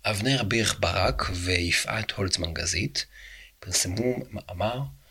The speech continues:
שמנתח אמפירית את ההשפעות של Airbnb על היצע הדירות לשכירות, שבעצם הבנת התופעה, והם ניתחו שלוש רגולציות על Airbnb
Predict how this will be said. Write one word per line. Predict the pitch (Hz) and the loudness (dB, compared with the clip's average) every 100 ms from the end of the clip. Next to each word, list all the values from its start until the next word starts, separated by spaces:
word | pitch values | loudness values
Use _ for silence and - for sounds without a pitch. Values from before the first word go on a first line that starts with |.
| - - | -20 -10
שמנתח | - - 92 92 92 87 - - 160 131 - | 0 0 2 0 0 -2 -4 2 2 2 0
אמפירית | 101 95 156 156 160 - - - | -4 0 2 2 0 -4 -10 -8
את | 95 87 | -4 -2
ההשפעות | 85 - - 127 131 - - - | 0 -2 -2 -4 -4 -10 -14 -4
של | - 113 107 | -2 0 -2
Airbnb | 113 104 85 85 92 139 160 - - - - - | -2 0 -2 -2 0 0 -2 -10 -18 -18 -10 -4
על | 101 | -2
היצע | - 98 - - 131 135 | -2 -2 2 4 4 2
הדירות | 90 92 82 92 | 0 0 -2 -2
לשכירות, | - - - - 98 151 - - - - - - - - - - | 2 2 2 -2 -2 -4 -4 -10 -14 -20 -20 -20 -20 -20 -20 -16
שבעצם | - 82 90 80 85 - _ _ _ _ - | -6 -2 0 0 -2 -12 _ _ _ _ -4
הבנת | - 98 85 87 | 0 2 0 -2
התופעה, | - - - - 101 - 208 _ - - - - - | -4 -2 0 0 2 0 -2 _ -20 -18 -16 -18 -10
והם | 101 107 175 190 190 151 107 104 | -4 2 2 2 -2 -4 -2 -2
ניתחו | 104 - - 160 156 165 - _ _ _ - _ | -2 -4 2 4 4 0 -8 _ _ _ -20 _
שלוש | - 139 165 - | -4 0 2 2
רגולציות | 127 104 101 123 104 - | 2 2 2 4 0 0
על | - 110 | 0 2
Airbnb | 107 104 87 82 82 | 2 2 2 0 0